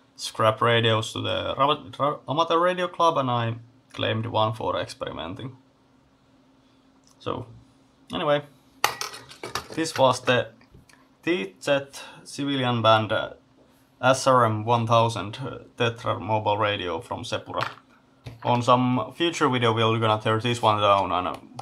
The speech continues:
put a D nine here so that we can actually use this particular console to program radios also.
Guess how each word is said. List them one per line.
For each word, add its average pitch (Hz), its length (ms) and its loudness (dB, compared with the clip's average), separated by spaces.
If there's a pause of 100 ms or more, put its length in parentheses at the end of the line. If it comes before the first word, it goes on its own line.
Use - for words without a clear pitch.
(120)
put 104 220 -8
a 104 40 0
D 104 200 -2
nine 101 300 2
here 107 320 -2
so 104 160 -6
that 90 160 -6
we 90 80 -8
can 85 140 -4
actually 90 320 -8
use 82 180 -10
this 98 340 -6 (540)
particular 113 880 4 (140)
console 101 680 -2 (960)
to 107 160 -6
program 107 560 2
radios 104 560 -2
also. 92 560 -2